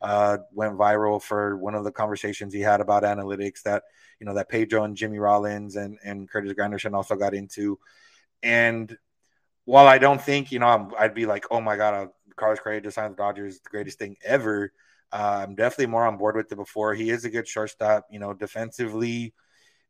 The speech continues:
It, the metrics last year, I think, didn't favor him as well, but overall in his career, he's been pretty good. Offensively, he's always been pretty good. And it's one of those things where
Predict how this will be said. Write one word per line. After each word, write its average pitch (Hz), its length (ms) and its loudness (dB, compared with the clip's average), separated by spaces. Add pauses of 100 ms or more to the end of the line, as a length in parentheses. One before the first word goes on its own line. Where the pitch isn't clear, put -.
It, 107 320 -4 (240)
the 113 100 0
metrics 117 460 -2
last 131 280 4
year, 123 100 0
I 123 40 -6
think, 123 240 -8 (360)
didn't 131 220 0
favor 127 260 0
him 123 100 -2
as 117 140 -4
well, 120 180 2
but 110 300 -2
overall 110 400 4
in 110 80 0
his 107 140 -8
career, 113 260 -4
he's 113 120 -6
been 107 160 -8
pretty 107 220 -6
good. 107 240 -2
Offensively, 107 680 -4
he's 104 180 -6
always 104 200 0
been 104 180 -8
pretty 104 280 -8
good. 104 320 -4 (580)
And 113 400 -2
it's 110 120 -6
one 131 120 -2
of 131 60 0
those 127 160 4
things 127 280 -4
where 113 480 0